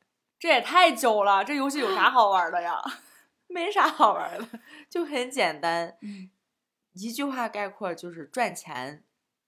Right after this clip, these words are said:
Speaker 2: 建岛。
Speaker 1: 嗯。
Speaker 2: 是吧？
Speaker 1: 对。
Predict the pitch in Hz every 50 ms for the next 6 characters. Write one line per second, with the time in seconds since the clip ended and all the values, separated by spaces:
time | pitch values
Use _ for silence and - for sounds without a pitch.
0 | _ _ - - 233 196 165 - - - - - _ _ _ _ _ _ _ _
1 | _ _ - 214 202 196 190 175 180 _ _ _ _ _ _ _ - 165 139 123
2 | 123 _ _ _ _ - 202 196 185 165 156 -